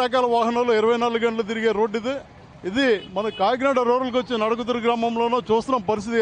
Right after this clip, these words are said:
ఎంత అత్యంత దయనీయంగా, దారుణంగా గంటల తరబడి క్యూ లైన్లు ఆగిపోయినట్టుగా. ఇది మనకి చూస్తే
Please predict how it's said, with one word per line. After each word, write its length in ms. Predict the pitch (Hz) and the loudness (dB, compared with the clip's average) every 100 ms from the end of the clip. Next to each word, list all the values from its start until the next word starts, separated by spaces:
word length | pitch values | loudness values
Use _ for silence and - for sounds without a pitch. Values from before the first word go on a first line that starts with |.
| 202 | 0
ఎంత 160 | 220 214 | 0 -2
అత్యంత 300 | - 240 233 196 | 0 0 2 2
దయనీయంగా, 460 | 208 247 254 247 233 185 | 2 4 2 0 -2 0
దారుణంగా 480 | 220 233 240 233 185 165 - - - - 156 | -2 0 0 2 0 -2 -12 -20 -20 -10 -4
గంటల 320 | 196 254 269 247 | -2 0 0 2
తరబడి 360 | 262 240 254 247 | 0 2 0 -2
క్యూ 200 | 220 262 | -2 0
లైన్లు 240 | 262 254 | 2 2
ఆగిపోయినట్టుగా. 640 | 247 226 247 233 240 220 185 - - - - - - - | 0 0 -2 0 2 2 0 -4 -14 -20 -20 -20 -20 -8
ఇది 120 | 175 | -4
మనకి 360 | 196 202 202 185 | 0 0 0 -2
చూస్తే 260 | 233 277 | -2 0